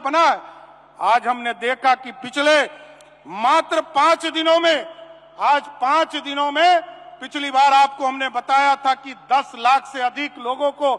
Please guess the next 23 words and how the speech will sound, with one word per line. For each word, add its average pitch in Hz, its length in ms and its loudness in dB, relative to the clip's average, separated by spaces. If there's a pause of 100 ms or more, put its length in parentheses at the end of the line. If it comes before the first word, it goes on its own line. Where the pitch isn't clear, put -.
(300)
हम 269 120 -4
लोगों 269 240 -4
ने 254 100 -4
आयुष्मान 247 580 0
भारत 233 420 0
कार्ड 240 240 4
से 226 160 -10
जोड़ा। 226 300 2 (520)
आज 240 260 2
आपको 240 360 0
बताते 254 480 0
हुए 247 180 -6
हमको 247 260 -6
खुशी 262 320 -14
हो 247 180 -2
रही 240 200 -8
है 302 320 4 (500)
कि 285 140 -6
जहां 285 480 4 (720)
हमने 311 280 0 (160)
पांच 349 440 2
दिनों 311 380 0
में 294 280 0